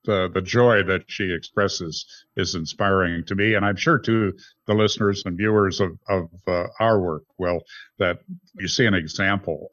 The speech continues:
of that. You know, I, uh, learned, a, I've learned a lot more from failure than from success. That's not unusual, I've found, with entrepreneurs, is that, w-, you know, when we get slapped upside of the head by reality,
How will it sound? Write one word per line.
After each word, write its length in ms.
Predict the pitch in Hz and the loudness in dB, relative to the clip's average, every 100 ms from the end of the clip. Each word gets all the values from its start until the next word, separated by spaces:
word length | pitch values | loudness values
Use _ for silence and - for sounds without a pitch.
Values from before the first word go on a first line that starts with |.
| 90 | -10
of 180 | 85 | -6
that. 300 | 87 82 85 - _ - - - | -2 -2 -2 -8 _ -20 -12 0
You 80 | 117 | 4
know, 80 | |
I, 360 | 117 117 131 139 135 - 110 | 4 4 2 2 -2 -6 -2
uh, 140 | 98 101 | -2 2
learned, 240 | 117 110 | 4 4
a, 80 | 104 98 | 2 0
I've 220 | 117 113 | -2 0
learned 200 | 110 107 | 0 -2
a 60 | 92 | -2
lot 200 | 92 92 - | -4 -4 0
more 240 | 101 95 | 0 0
from 220 | 92 82 78 | -2 -14 -6
failure 460 | 110 101 98 90 | 0 2 4 0
than 280 | 87 90 82 | -2 -6 -8
from 280 | - 92 85 | -4 -4 -4
success. 640 | - - - 104 82 - - _ _ - | -8 -10 -2 0 0 -2 -8 _ _ -4
That's 220 | 107 - | -2 0
not 300 | 113 117 - | 0 0 -2
unusual, 840 | 107 101 98 104 98 - 85 90 - - | -2 0 2 2 0 -2 -2 -4 -10 -6
I've 200 | 90 - | -6 -4
found, 340 | 98 90 87 | -2 -2 -2
with 200 | 98 87 | -4 -4
entrepreneurs, 760 | 92 85 - 87 85 82 80 - - - - - | -4 -6 -10 -6 -4 -4 -8 -14 -20 -20 -20 -6
is 280 | 104 98 - | -2 -2 -2
that, 240 | 101 90 - | -2 -2 -4
w-, 220 | - 113 - | -6 -6 0
you 80 | 135 | 2
know, 80 | 117 | 4
when 140 | 110 | 4
we 100 | 127 123 | 4 4
get 160 | 120 95 | 0 -4
slapped 440 | - 117 110 - | -2 0 0 0
upside 420 | 98 - 117 104 | -4 -2 0 0
of 60 | 92 | 0
the 100 | 90 | 0
head 220 | 101 90 | 0 0
by 100 | 92 | -4
reality, 720 | 87 90 92 98 90 87 82 | -4 -2 0 0 -2 -4 -8